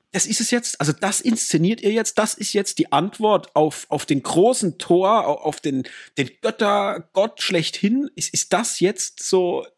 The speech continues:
das ist es? Und da dachte ich halt auch so, oh, das tut jetzt arg, arg weh.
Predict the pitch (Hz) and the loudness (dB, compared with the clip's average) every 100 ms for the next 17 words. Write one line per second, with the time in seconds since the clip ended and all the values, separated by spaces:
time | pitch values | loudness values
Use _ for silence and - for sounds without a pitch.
0 | _ _ _ _ - _ _ _ - - | _ _ _ _ -20 _ _ _ -20 -8
1 | 156 - 139 339 - - - - - _ | -6 -2 0 0 0 -4 -12 -20 -20 _
2 | 147 143 160 143 160 151 147 151 - 131 | -4 0 0 0 0 -2 -2 -2 -2 -6
3 | - 127 107 - - - _ 131 - 202 | -4 -4 -4 -8 -20 -20 _ -4 2 2
4 | 147 - - 160 180 156 156 - 147 110 | 2 -2 2 2 2 2 0 0 0 0